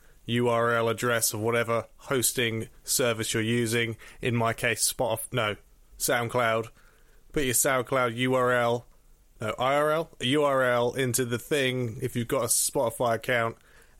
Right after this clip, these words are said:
And before you know it, Bob's your uncle, Fanny's your aunt, you're on Spotify, which is funny 'cause Spotify is like a paid subscription service similar to Netflix.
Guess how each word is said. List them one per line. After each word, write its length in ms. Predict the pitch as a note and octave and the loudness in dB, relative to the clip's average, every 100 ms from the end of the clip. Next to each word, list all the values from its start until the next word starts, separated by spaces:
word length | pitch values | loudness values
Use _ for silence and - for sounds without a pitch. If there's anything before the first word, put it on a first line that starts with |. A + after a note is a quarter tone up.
| - | -6
And 280 | B2 A#2+ A2 | -2 -2 -2
before 300 | A#2+ - D3 | -4 -2 0
you 140 | C#3 | 2
know 220 | C3+ A#2+ | 2 2
it, 140 | A#2 - - - | 0 -4 -18 -2
Bob's 280 | D#3 C#3+ C3 | 0 0 0
your 120 | C#3+ | 0
uncle, 400 | C3+ A#2+ B2+ A#2+ - | 0 0 -2 -4 -10
Fanny's 440 | - D#3+ D3 C3 | -2 0 0 -2
your 160 | B2+ B2 | 0 2
aunt, 220 | A#2+ A2+ - - | 2 -2 -10 -4
you're 200 | C3+ B2+ | 0 0
on 100 | A#2+ | 0
Spotify, 500 | - C3+ A#2 A#2+ A2 | 0 0 0 0 0
which 140 | D3 | 0
is 100 | - | -2
funny 300 | - G3+ D#3+ | 0 0 0
'cause 180 | C#3+ D3 | 0 0
Spotify 380 | - G3 - E3 | 2 0 2 0
is 80 | D#3+ | 0
like 160 | D3+ | 0
a 80 | C#3 - - | -2 -6 -4
paid 340 | C#3 C3+ B2 | -2 -2 -4
subscription 600 | A#2+ - - D3 - A2+ | -6 -4 -4 -4 -2 -2
service 420 | - A2 G#2 G#2 | 2 2 2 0
similar 240 | C3 A2+ A2 | 0 0 -2
to 100 | A2 | -2
Netflix. 640 | A2 - - G#2 - | -2 -4 -8 -8 -6